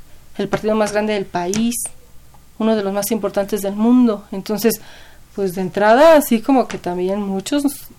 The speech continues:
te soy honesta, no estábamos tan preparados, ¿no? O sea, dices,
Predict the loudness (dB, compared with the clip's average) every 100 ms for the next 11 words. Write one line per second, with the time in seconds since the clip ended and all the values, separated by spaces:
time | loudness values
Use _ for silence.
0 | -10 -8 -4 0 2 2 0 -4 -4 -6
1 | -10 -8 -8 0 2 4 4 0 -6 -4
2 | -4 -2 0 2 2 0 -2 -4 -4 -4
3 | -6 -6